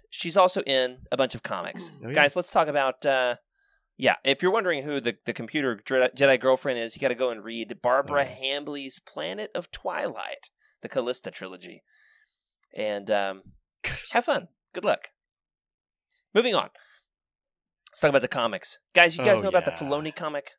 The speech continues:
Speaker 1: The very first issue of the Clone Wars Limited
Speaker 2: Oh,
Speaker 1: series ran
Speaker 2: yeah.
Speaker 1: for twelve issues. Came out in, oh, two thousand eight, I believe. Um, the very first issue of this, the cover is drawn by none other than Dave Filoni himself.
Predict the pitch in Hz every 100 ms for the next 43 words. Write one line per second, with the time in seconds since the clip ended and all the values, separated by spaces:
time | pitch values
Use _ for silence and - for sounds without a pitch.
0 | - 127 202 233 226 196 147 139 147 127
1 | - 123 123 160 165 147 143 131 123 -
2 | _ _ _ 143 175 165 - 143 123 135
3 | 135 120 185 170 135 - 117 107 - -
4 | _ _ _ - 160 135 127 - 131 -
5 | 151 139 127 135 - - 123 127 127 -
6 | _ _ _ _ - - 117 107 101 -
7 | - 113 160 165 160 131 131 113 120 101
8 | 104 92 - - - 165 202 202 - 127
9 | 113 104 104 110 123 127 120 117 113 104
10 | 110 113 - 123 110 107 104 95 - 95
11 | 95 -